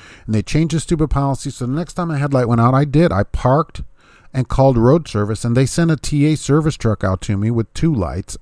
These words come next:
You know, I have, they always bring two, he said. And that had to cost hundreds of dollars, I'm sure, for a roadside n-,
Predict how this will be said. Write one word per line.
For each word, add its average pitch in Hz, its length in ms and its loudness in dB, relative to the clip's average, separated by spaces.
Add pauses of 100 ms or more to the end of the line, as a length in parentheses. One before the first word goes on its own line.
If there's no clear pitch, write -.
(120)
You 110 140 -4
know, 92 120 0
I 101 280 -2
have, 113 260 -6
they 107 120 -4
always 104 140 -2
bring 101 200 -6
two, 120 260 -2
he 95 60 -4
said. 90 280 -8 (440)
And 151 120 2
that 180 120 2
had 180 160 0
to 147 80 -2
cost 147 400 -2
hundreds 135 480 -2
of 95 80 -10
dollars, 107 360 -2
I'm 107 120 -4
sure, 107 260 -2
for 95 220 -4
a 95 40 -2
roadside 101 880 0
n-, 104 160 -6